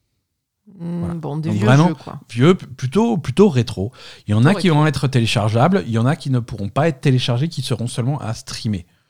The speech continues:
Speaker 1: D'accord.
Speaker 2: Hein, il y a des jeux qui pourront pas être émulés en local, notamment les jeux PlayStation trois, qui sont, on le sait, extrêmement durs à émuler parce que les, l'architecture de la PlayStation trois était très particulière.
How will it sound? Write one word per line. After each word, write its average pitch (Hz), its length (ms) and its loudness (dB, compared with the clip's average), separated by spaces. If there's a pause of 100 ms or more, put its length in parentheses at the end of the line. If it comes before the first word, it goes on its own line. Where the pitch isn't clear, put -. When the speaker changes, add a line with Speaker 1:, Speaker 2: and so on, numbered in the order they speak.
Speaker 1:
D'accord. 156 260 -14
Speaker 2:
Hein, 110 40 -4
il 107 60 -2
y 101 40 -2
a 98 40 -2
des 98 100 -2
jeux 127 100 2
qui 131 120 -4
pourront 90 220 0
pas 120 160 0
être 127 160 -2
émulés 107 340 0
en 98 80 -2
local, 110 420 -2 (560)
notamment 110 460 -2
les 104 100 0
jeux 101 180 -2 (200)
PlayStation 92 460 -8
trois, 113 340 -8 (100)
qui - 100 -16
sont, 98 240 -6
on 90 80 -6
le 87 120 -6
sait, - 360 -6
extrêmement 131 580 0
durs 104 220 -2
à 98 80 -2
émuler 98 380 0
parce 98 180 -10
que - 120 -10
les, 92 180 -6
l'architecture 95 640 -8
de 95 40 -4
la 85 100 -6
PlayStation 92 360 -8
trois 92 220 -8
était - 140 -14
très - 200 -8
particulière. - 540 -8